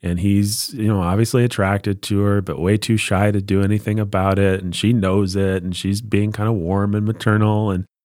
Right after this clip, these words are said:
he's got this awful mother that he's, he's talking about. Just these, these, these two lost souls that have drifted together for a moment. It, it has that feeling. And, and then it's punctured by Norman's increasing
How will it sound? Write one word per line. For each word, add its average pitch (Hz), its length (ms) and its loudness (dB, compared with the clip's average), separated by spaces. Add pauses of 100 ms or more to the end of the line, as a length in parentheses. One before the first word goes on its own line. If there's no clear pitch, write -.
(300)
he's 92 120 -6
got 95 120 0
this 104 160 0
awful 113 380 2
mother 98 460 2
that 95 340 0
he's, 98 540 -4 (560)
he's 101 480 0
talking 113 360 -2
about. 95 420 -2
Just - 160 -6
these, 120 200 2
these, 120 240 0 (220)
these 123 160 -2
two 165 380 2
lost 131 420 2
souls 117 480 0
that 104 100 0
have 95 140 -4
drifted 120 360 -2
together 117 360 2
for 113 180 -2
a 113 60 0
moment. 104 460 0 (680)
It, 110 160 -4
it 120 160 0
has 120 200 2
that 117 220 0
feeling. 107 480 -2 (560)
And, 202 140 2
and 170 100 6
then 160 100 4
it's - 240 -4 (420)
punctured 98 420 0
by 85 340 -4 (260)
Norman's 92 480 -4
increasing 98 600 -4